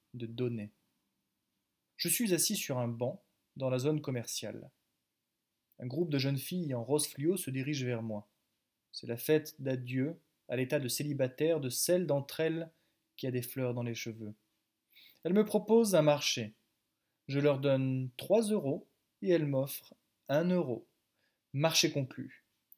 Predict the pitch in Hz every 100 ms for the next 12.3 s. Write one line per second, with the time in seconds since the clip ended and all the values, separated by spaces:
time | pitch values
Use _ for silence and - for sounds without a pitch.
0 | - 135 135 135 131 123 _ _ _ -
1 | 147 143 - 214 143 156 240 202 - _
2 | _ _ _ _ _ _ - - 226 123
3 | 120 - 311 311 _ _ _ _ _ -
4 | 143 135 139 - 160 214 143 - _ _
5 | _ _ _ _ _ _ _ _ - _
6 | _ 151 151 151 226 208 - - _ _
7 | - 156 262 262 147 135 202 240 - 147
8 | 135 131 190 160 139 135 139 139 170 175
9 | _ 139 135 139 139 170 143 135 131 135
10 | 135 180 233 _ _ _ _ _ _ _
11 | _ _ - - 143 151 143 180 254 123
12 | 113 113 113